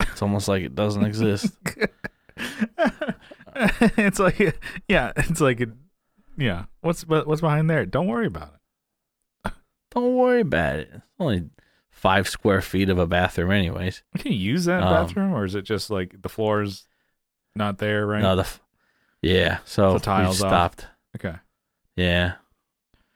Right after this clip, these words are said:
Speaker 1: Could strip everything out of there, but it's like, we might as well leave the toilet in there so it doesn't get shit,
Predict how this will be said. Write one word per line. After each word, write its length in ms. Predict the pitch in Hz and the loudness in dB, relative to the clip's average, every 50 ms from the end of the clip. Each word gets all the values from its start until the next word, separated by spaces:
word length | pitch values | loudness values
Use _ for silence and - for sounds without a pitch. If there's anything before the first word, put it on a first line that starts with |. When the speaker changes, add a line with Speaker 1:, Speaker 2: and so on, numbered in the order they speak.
| _ _ | _ _
Speaker 1:
Could 180 | - 190 139 | 2 2 2
strip 320 | - - - 110 95 - 92 | 4 2 2 2 2 4 2
everything 400 | 95 98 98 92 - 92 87 87 | 2 4 2 2 0 0 0 2
out 160 | 95 98 95 | 4 4 4
of 60 | 87 | 4
there, 160 | 87 85 87 87 | 4 4 2 2
but 240 | 101 87 85 78 - | 2 0 0 0 -2
it's 160 | - - - | -6 -6 -2
like, 200 | 95 85 82 - | 0 0 0 0
we 80 | 95 92 | -4 -2
might 200 | 98 104 104 101 | 0 2 2 4
as 80 | 98 | 4
well 120 | 98 92 92 | 2 2 2
leave 200 | 95 92 92 87 | 2 2 2 0
the 120 | 85 80 | -2 -4
toilet 480 | - - - 98 98 98 95 90 - - | -4 0 2 2 4 4 2 0 -2 -4
in 160 | 90 92 95 | -6 -4 -2
there 220 | 92 92 92 92 | 0 0 0 -2
so 160 | - - 101 | -2 -2 -2
it 20 | 90 | 0
doesn't 360 | 90 90 92 92 85 - - _ _ _ _ _ _ _ _ _ _ _ _ | 0 0 0 -2 -4 -6 -10 _ _ _ _ _ _ _ _ _ _ _ _
get 140 | - 69 - | -6 -4 -2
shit, 340 | - - - 104 98 - | 0 2 2 2 0 0